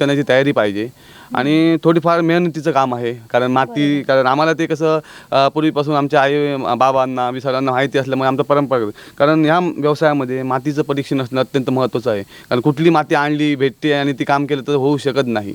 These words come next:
Speaker 2: बरोबर.
Speaker 1: त्यामुळे थोडं माती परीक्षण पाहिजे आणि फक्त काय मेहनत करण्याची तयारी पाहिजे, अ,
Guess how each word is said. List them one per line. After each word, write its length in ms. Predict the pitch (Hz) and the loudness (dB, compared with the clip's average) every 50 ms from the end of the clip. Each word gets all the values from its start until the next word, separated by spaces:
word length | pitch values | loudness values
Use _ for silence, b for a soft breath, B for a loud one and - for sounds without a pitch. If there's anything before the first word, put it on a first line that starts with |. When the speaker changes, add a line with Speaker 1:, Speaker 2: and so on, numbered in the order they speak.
| - | -12
Speaker 2:
बरोबर. 280 | - 226 214 190 - - - | -12 -12 -12 -14 -14 -8 -4
Speaker 1:
त्यामुळे 240 | - 127 135 143 143 | 0 2 2 2 4
थोडं 160 | 139 147 147 | 2 2 2
माती 260 | 143 135 135 120 143 | 2 0 0 -2 -4
परीक्षण 360 | 143 - 143 139 - - 139 131 | -4 -4 -4 -4 -4 -4 -4 -2
पाहिजे 560 | 117 127 110 101 98 95 107 110 _ b b b b b b b b | 0 0 0 0 -2 -6 -10 -12 _ b b b b b b b b
आणि 320 | b 131 143 160 170 175 175 | b 0 2 4 4 4 4
फक्त 200 | 151 175 151 - | 2 0 -2 -2
काय 160 | 170 151 165 165 | 0 0 2 2
मेहनत 240 | 160 160 160 170 | 4 4 4 2
करण्याची 300 | 165 139 160 156 156 151 | 2 2 2 2 2 4
तयारी 220 | 143 147 143 147 151 | 6 6 6 6 4
पाहिजे, 300 | 143 143 135 131 131 147 147 139 _ - - | 4 2 0 0 -2 -4 -6 -8 _ -14 -6
अ, 180 | - 123 123 127 | -2 -2 0 0